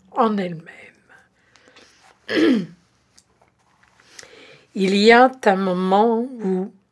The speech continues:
libre de tout, pratiquement, on n'a plus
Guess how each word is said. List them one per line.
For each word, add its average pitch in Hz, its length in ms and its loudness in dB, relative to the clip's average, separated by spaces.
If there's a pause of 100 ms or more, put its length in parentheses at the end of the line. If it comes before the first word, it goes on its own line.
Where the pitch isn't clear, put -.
(400)
libre 190 1000 0
de 180 240 -6 (240)
tout, - 180 -2 (1000)
pratiquement, 208 1000 0 (380)
on 190 120 -6
n'a 190 180 0 (180)
plus 202 420 -4